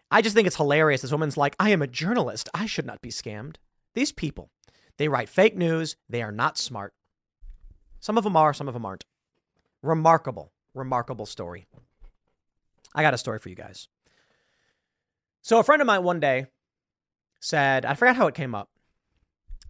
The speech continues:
Uh, it was a, it was actually a friend of a friend that I'd met, and he en-, they ended up letting me crash at their place in this weird little room that was like, it was a room,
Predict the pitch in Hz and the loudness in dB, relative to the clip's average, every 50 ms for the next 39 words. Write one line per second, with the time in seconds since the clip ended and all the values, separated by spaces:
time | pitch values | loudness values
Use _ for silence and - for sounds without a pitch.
0 | - _ - 127 127 127 127 123 - 147 156 151 156 151 123 135 143 135 131 127 | -14 _ -4 -2 0 0 0 -2 -2 -2 -2 -2 -2 -2 -2 -2 -4 -4 -4 -4
1 | 151 151 202 208 - 220 202 175 156 - - 165 160 151 135 139 - - 147 135 | -2 -2 0 0 0 -2 -2 -2 -2 -2 -2 -2 -2 -2 -6 -6 -4 -2 -2 -2
2 | 131 131 135 123 123 117 117 113 117 185 233 233 220 - _ _ _ _ - 143 | -2 -2 -4 -4 -4 -4 -4 -6 -4 -2 0 0 0 -2 _ _ _ _ -12 -12
3 | 135 131 139 139 131 135 135 139 135 - _ - 120 131 147 147 135 123 127 131 | -10 -8 -10 -10 -8 -8 -8 -8 -8 -10 _ -10 -6 -6 -4 -4 -4 -4 -4 -4
4 | 131 131 127 - - 147 127 120 - - - 117 - - 151 143 139 139 131 - | -4 -4 -6 -4 -2 -2 -2 -2 -4 -8 -10 -10 -8 -6 -4 -4 -2 -4 -4 -8
5 | - - - - _ 147 139 139 135 131 127 127 127 123 - 123 131 165 208 202 | -10 -12 -14 -14 _ -12 -10 -10 -10 -10 -10 -10 -10 -10 -10 -8 -2 -2 -2 0
6 | 170 190 170 151 127 113 131 131 131 147 160 170 156 131 139 135 131 139 131 - | 0 -2 -4 -4 -6 -6 -6 -4 -4 -6 -6 -8 -6 -6 -6 -6 -6 -10 -8 -6
7 | 135 131 127 - _ _ 151 - 185 160 170 143 107 123 151 208 302 381 | -6 -6 -6 -8 _ _ -14 -12 -6 -4 -4 -4 -2 -2 -2 -2 -2 -2